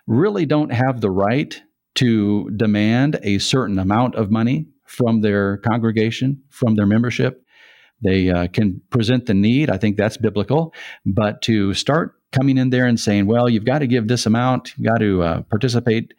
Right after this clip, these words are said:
at this level," I don't think there's any biblical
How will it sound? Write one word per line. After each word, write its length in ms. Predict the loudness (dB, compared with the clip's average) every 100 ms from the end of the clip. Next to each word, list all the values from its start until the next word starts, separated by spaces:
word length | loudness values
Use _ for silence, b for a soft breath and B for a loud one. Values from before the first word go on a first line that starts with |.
| B B B
at 180 | -4 0
this 200 | -2 0
level," 440 | 0 0 -2 -4 _ _ -4
I 80 | -2
don't 140 | 0
think 140 | 0
there's 160 | 0 2
any 160 | 2 2
biblical 840 | 0 0 0 -2 -4 -2 -6